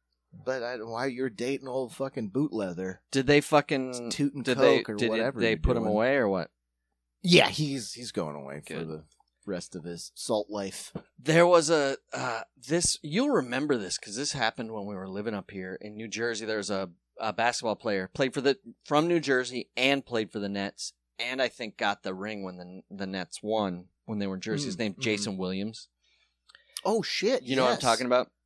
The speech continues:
Speaker 1: Oh, yeah.
Speaker 2: So he ended up fucking murdering. So the st-, so, all right, Jason Williams is, he was a big philom-, first of all, he set up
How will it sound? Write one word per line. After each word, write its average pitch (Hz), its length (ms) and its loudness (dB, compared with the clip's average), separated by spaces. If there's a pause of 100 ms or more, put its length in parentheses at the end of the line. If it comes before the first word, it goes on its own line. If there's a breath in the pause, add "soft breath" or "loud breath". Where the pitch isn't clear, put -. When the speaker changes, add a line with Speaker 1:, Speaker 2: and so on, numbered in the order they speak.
(220)
Speaker 1:
Oh, 190 180 2
yeah. 139 340 -2
Speaker 2:
So 131 280 2
he 151 260 -2
ended 139 280 0
up 110 180 0 (180)
fucking 113 500 -8
murdering. 110 760 -4 (600)
So - 160 -2
the 123 120 -4
st-, - 380 -4
so, 123 380 2 (200)
all 113 100 2
right, 101 120 -2
Jason 156 300 2
Williams 127 320 -2
is, 101 320 -6 (240)
he 143 220 -12
was 131 220 -2
a 120 40 -4
big 156 260 0
philom-, 127 320 -6 (500)
first 214 240 2
of 170 60 -2
all, 151 120 4
he 139 140 -8
set 135 440 -2
up 123 200 -4